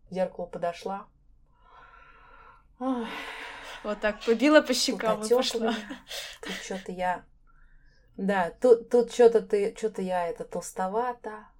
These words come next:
Speaker 1: Это че-то у меня не очень, вещи вчера не собрала. Ребенок, значит, у меня это. И вот ты себя начинаешь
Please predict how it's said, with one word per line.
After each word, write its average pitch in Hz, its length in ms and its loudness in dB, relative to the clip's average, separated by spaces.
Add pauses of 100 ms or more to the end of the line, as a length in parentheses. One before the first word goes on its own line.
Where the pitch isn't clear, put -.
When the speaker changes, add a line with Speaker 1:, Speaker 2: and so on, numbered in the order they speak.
(1300)
Speaker 1:
Это 277 240 6
че-то 190 280 -2
у 165 40 -6
меня 165 240 -4
не 185 180 2
очень, 254 600 0
вещи 226 340 6
вчера 165 260 -2
не 165 80 -6
собрала. 247 720 -2 (240)
Ребенок, 190 560 8
значит, 170 300 -10
у - 60 -8
меня 214 140 2
это. 269 120 2
И 214 160 -2
вот 233 260 8
ты 233 120 2
себя 208 360 2
начинаешь 190 760 -4